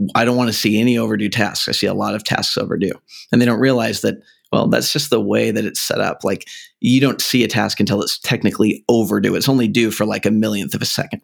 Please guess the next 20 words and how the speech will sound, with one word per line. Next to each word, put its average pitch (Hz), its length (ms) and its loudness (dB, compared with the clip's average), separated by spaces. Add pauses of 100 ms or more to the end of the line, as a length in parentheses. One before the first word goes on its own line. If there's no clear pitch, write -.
And 117 160 4
so 123 560 2
one 143 580 4
good 127 200 2
rule 117 240 2
of 107 80 -2
thumb 113 340 2
is 107 160 -2
to 117 100 0
not 113 320 2
let 123 280 0
tasks 107 500 -2 (100)
get 110 240 0
more 110 460 4
than 104 240 0
two 110 260 0
or 101 200 -2
three 107 260 0
days 90 340 -2 (120)
overdue. - 340 -2